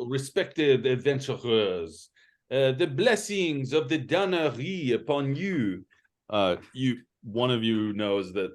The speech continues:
the Dannery is what they call the ten gods in this country.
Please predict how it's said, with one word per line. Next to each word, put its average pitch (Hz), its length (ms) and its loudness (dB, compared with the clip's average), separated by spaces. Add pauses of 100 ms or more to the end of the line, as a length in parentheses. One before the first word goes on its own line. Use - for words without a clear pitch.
the 98 120 -4
Dannery 98 600 -4
is 90 220 -10
what 92 160 -4
they 87 100 -4
call 92 300 -6
the 90 80 -6
ten 90 380 -10
gods 78 440 -8
in 78 140 -16
this 80 220 -20
country. 85 420 -10